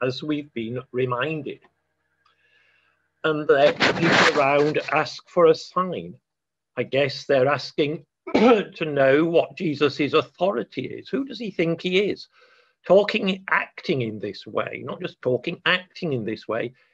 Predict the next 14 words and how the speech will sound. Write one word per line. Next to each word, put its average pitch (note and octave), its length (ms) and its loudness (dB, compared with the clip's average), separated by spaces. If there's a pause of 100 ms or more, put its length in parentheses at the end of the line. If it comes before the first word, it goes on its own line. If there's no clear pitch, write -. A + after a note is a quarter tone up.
(220)
in C#3 200 -6
this D#3 380 0 (160)
most C3+ 400 -2
holy C3+ 400 2
place. B2 640 -6 (1300)
But - 100 -20
he C#3+ 140 -12
goes D#3 340 4
on C#3 340 2 (260)
to D#3 100 -4
speak D3+ 420 -4
of D#3 160 4
the D3+ 80 -2
destruction E3+ 960 -2